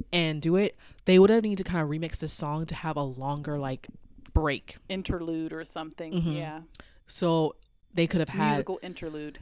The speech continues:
Speaker 1: 'cause they were
Speaker 2: <laughs>
Speaker 1: trying to time it, um, and, uh, see if they could get it. And I think they would have had to have remixed the song in that way.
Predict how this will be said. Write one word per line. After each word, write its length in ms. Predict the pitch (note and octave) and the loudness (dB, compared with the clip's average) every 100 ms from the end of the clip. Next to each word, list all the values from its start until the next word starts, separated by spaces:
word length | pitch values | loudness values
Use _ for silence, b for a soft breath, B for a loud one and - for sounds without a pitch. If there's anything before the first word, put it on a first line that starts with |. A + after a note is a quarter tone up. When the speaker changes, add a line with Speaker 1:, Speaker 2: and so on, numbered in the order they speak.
| - | -8
Speaker 1:
'cause 180 | G3+ G3 | -4 2
they 160 | C4+ D4 | 6 6
were 100 | - | 6
Speaker 2:
<laughs> 0 | |
Speaker 1:
trying 240 | A3+ C4+ | 4 2
to 80 | B3 | 0
time 380 | - - G#3 G#3 | -2 -2 0 0
it, 220 | D3+ - - - - - | -2 -4 -12 -20 -18 -8
um, 420 | D#3+ D#3 C#3 C#3 - - - | -6 -4 -8 -12 -20 -20 -16
and, 240 | D#3 D3 | -14 -14
uh, 140 | A#2 - - | -18 -20 -16
see 200 | - F3+ | -8 -4
if 40 | |
they 80 | D#3+ | -2
could 120 | D3 | -4
get 160 | C3 D#3+ | -2 -2
it. 200 | C#3+ C3 - - - - | -2 -8 -16 -20 -20 -10
And 100 | C#3+ | -10
I 40 | |
think 220 | C#3+ F3 | -8 -8
they 80 | D#3+ | -6
would 100 | D3 | -6
have 80 | C#3+ | -6
had 240 | D3 C#3+ | -8 -10
to 80 | C#3 | -10
have 120 | C3 A#2 - - | -14 -16 -20 -16
remixed 400 | D#3 E3 D#3 - | -10 -8 -10 -12
the 80 | - | -14
song 280 | C#3+ B2+ C3 | -10 -8 -8
in 80 | B2+ | -10
that 220 | B2+ - | -10 -8
way. 300 | E2 B1+ D3 | -10 -12 -14